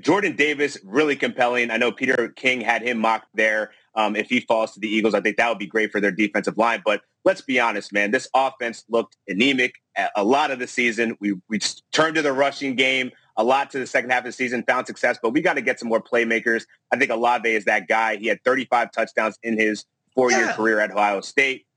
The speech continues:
Speaker 1: He, his receptions went up, and his rece-, his receptions and receiving yards went up every single year. He ran a four three nine. He's explosive. He's already drawn comparisons to Calvin Ridley, who, by the way, we were,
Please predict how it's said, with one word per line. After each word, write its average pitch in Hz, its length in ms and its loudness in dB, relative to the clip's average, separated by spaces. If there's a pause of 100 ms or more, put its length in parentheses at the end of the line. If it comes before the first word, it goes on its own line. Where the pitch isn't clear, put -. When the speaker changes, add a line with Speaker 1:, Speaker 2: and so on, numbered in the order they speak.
(420)
Speaker 1:
He, 120 300 2
his 117 140 -4
receptions 151 500 0
went 143 200 2
up, 147 220 0
and 117 140 -4
his 107 140 -4
rece-, 107 380 -4
his 110 120 -12
receptions 147 400 0
and 135 100 0
receiving 127 320 -2
yards 110 180 0
went 117 120 0
up 107 140 -2
every 135 180 0
single 110 320 -2
year. 123 420 0 (420)
He 147 100 2
ran 180 160 0
a 135 60 -6
four 160 280 0
three 147 180 -2
nine. 135 420 -2 (140)
He's 117 120 -10
explosive. 147 580 0 (200)
He's 131 120 0
already 160 220 2
drawn 135 200 0
comparisons 123 520 -2
to 101 80 -8
Calvin 117 360 -2
Ridley, 135 300 0
who, 123 160 -2
by 123 220 2
the 113 80 -10
way, 127 160 0
we 113 160 -2
were, 113 260 0